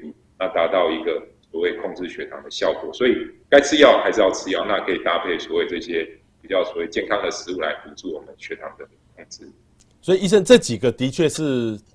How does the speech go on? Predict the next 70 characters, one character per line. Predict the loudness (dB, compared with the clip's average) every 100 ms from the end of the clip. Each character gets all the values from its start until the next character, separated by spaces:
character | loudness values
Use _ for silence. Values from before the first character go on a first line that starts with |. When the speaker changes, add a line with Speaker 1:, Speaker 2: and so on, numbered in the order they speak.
| _
Speaker 2:
就 | -6 -4
是 | -4 -6 -4
可 | 0
以 | 2
说 | 2 -2
是 | -2
医 | -2
生 | -2 -2
也 | -4
觉 | -6 -8
得 | -6
这 | -6
个 | -8
是 | -6
有 | -10 -10
效 | -6 0
的， | 2
Speaker 1:
哎， |
Speaker 2:
还 | 0
是 | 0 0
说 | 2
Speaker 1:
是 | 0 -2
的， | -4
这 | 0
个 | 2
Speaker 2:
这， | 2 6
这 | 6
几 | 6
个 | 2
是 | 4
真 | 4
的 | 4
有 | 4
效 | 4 2
的？ |
Speaker 1:
这 | 2
个 |
是 | 0
有 | -4
效。 | -4 -10 _ -20 -6
哎， | -2
这 | 2 4
个 | 4
有 | 2
效， | -2 -4 -6 -12
这 | -12
个 | -10
有 | -10
效。 | -14 -12 4
Speaker 2:
但 | 6
是 | 6
会 | 10 10 10 6 0 -10 _ _ _ -20 -2
直 | -2
接 | 4 8 10 8 2
可 | 4 4
以 | 6 2 0
说 | 2 6 6 6 2 -14 -20
吃 | -14 -10
多， | 6 8 8
每 | 6 4
天 | 4 4
都 | 4
吃 | 2 2 2 2
秋 | 2 2
葵、 | 4 2 2
山 | 0
苦 | 0 -2
瓜、 | 0 -2
燕 | 0 -2
麦， | 0 -2 -2